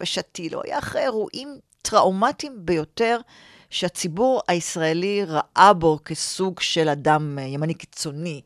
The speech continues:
ואלים. ואז בא אדלר, הקמפיינר המפורסם, וגם היה חבר של שרון, וניסה לרכך את הדימוי הזה. ואז באמת, כמו שאת אומרת, הוא הראה את שרון בחווה שלו,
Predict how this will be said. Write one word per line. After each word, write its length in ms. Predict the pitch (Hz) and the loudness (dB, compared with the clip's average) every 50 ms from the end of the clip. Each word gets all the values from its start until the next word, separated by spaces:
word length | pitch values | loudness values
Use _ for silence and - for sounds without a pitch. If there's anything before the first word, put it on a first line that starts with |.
| _ - - - - - - - - - | _ -20 -20 -20 -20 -20 -20 -20 -10 -2
ואלים. 640 | 143 165 - 180 185 180 185 185 185 170 143 131 123 _ _ _ _ _ _ - _ _ _ _ _ _ _ _ - | -2 0 2 2 2 4 4 2 0 -2 -4 -8 -14 _ _ _ _ _ _ -20 _ _ _ _ _ _ _ _ -10
ואז 460 | - - 156 202 214 202 196 196 165 | -6 0 2 4 6 6 6 4 2
בא 180 | 135 151 151 147 - | 4 4 4 4 4
אדלר, 340 | - 131 131 127 104 92 - - - - - _ _ _ _ - - _ _ - | 0 -6 -4 -2 -4 -4 -4 -6 -10 -16 -20 _ _ _ _ -20 -20 _ _ -12
הקמפיינר 840 | 139 135 135 131 131 123 - 156 151 147 185 185 180 180 180 175 156 | -10 -10 -10 -10 -12 -10 -10 -8 -2 0 2 2 2 2 4 4 4
המפורסם, 640 | 151 151 147 - - 151 - - - 127 131 131 131 | 4 2 0 -2 -4 -4 -4 -2 -2 -2 -2 -2 -4
וגם 160 | 131 131 127 | -6 -6 -6
היה 100 | 127 131 | -6 -6
חבר 320 | 135 - 151 123 139 139 | -6 -6 -2 0 0 0
של 140 | 143 - 143 | 0 0 -4
שרון, 540 | 135 - - 135 123 127 131 147 170 185 185 143 139 135 - _ _ _ - | -4 -4 -4 -4 -2 -2 -4 -2 -2 -4 -6 -6 -6 -8 -8 _ _ _ -14
וניסה 320 | - 147 - - - 240 262 | -12 -10 -8 -4 -2 0 0
לרכך 460 | 254 226 185 165 - - 180 - - | 2 0 0 -4 -4 -4 -4 -4 -4
את 100 | - - | -4 -4
הדימוי 420 | 160 139 147 143 139 131 131 - | -2 -2 -2 -2 -2 -2 -4 -4
הזה. 200 | 175 - - - 104 - _ - - - - - | -4 -6 -6 -10 -16 -16 _ -20 -20 -20 -14 -6
ואז 120 | - 220 226 | -4 -4 -2
באמת, 200 | 226 220 214 - | -2 -4 -4 -4
כמו 100 | 190 196 | -6 -8
שאת 100 | - - | -6 -4
אומרת, 300 | 170 143 123 127 - - | -6 -4 -4 -6 -6 -2
הוא 80 | 180 | -2
הראה 180 | 185 180 208 208 | 0 4 4 4
את 100 | 208 - | 4 4
שרון 240 | - 202 170 170 160 | 2 2 2 4 0
בחווה 420 | 175 - - - 202 160 147 151 - | -2 -6 -4 -6 -6 -4 -4 -6 -4
שלו, 280 | - - - - 147 | -4 -6 -6 -6 -10